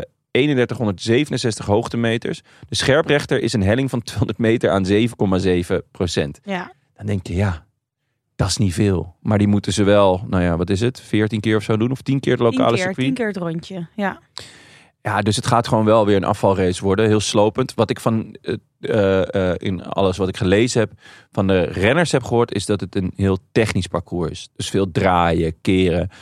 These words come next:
Speaker 1: Nou ja, dan ga je toch al gauw denken aan, eh, de Amstel Gold.
Speaker 2: Hmm.
Speaker 1: Weet je wel zo? Eh, dus wel minder hellingen heb ik het idee, maar wel heel technisch.
Speaker 2: Ja.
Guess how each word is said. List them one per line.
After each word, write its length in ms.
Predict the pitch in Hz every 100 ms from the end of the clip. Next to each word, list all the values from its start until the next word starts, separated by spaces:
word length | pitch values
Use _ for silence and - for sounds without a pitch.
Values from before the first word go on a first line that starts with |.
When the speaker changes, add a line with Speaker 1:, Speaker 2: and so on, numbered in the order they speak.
| - _ _
Speaker 1:
Nou 160 | - 101
ja, 100 | 82
dan 240 | 87 87 90
ga 100 | 90
je 100 | 87
toch 160 | 98
al 80 | 87
gauw 280 | 104 90 87
denken 520 | 87 87 - 87 -
aan, 360 | 87 85 82 85
eh, 400 | 82 80 78 78 - _ _
de 120 | 107
Amstel 260 | - 92 87
Gold. 280 | 87 120 - _ -
Speaker 2:
Hmm. 120 | 233 214
Speaker 1:
Weet 120 | 185
je 60 |
wel 140 | 208 107
zo? 340 | 98 104 120 -
Eh, 580 | 92 90 85 85 82 82
dus 220 | 98 - - _ - - - _ _
wel 280 | - 95 107
minder 360 | 101 117 117 98
hellingen 260 | 101 113
heb 100 | 113
ik 60 | -
het 100 | -
idee, 240 | 101 98
maar 180 | 98 92
wel 180 | 95 92
heel 160 | 87
technisch. 440 | 78 - 85 98 -
Speaker 2:
Ja. 180 | 220